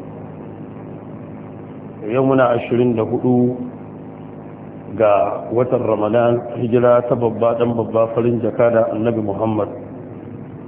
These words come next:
sallallahu alaihi wa alihi wa sallam, dubu ɗaya da ɗari hudu da arba'in da uku, wanda ya daidai da ashirin da biyar ga watan hudu, shekara dubu biyu da ashirin da ɗaya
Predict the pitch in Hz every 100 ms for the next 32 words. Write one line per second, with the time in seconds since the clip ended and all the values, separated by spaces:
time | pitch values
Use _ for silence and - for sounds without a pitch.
0 | - 123 123 117 117 120 120 110 113 117
1 | 113 110 123 120 110 117 110 101 117 117
2 | 110 107 117 117 123 123 123 123 123 117
3 | 107 107 117 117 120 123 120 120 - -
4 | - - - - - - - 107 110 113
5 | 113 123 131 131 127 131 - - - -
6 | - - - - - - - - 107 110
7 | 98 98 95 104 - - - 131 127 117
8 | 127 131 123 120 123 123 120 110 113 -
9 | 110 123 123 120 107 117 120 110 113 113
10 | 110 110 123 120 123 - - - - -
11 | - - - - 104 98 123 120 117 117
12 | 123 113 123 120 - 110 110 110 120 120
13 | 120 - - - 113 120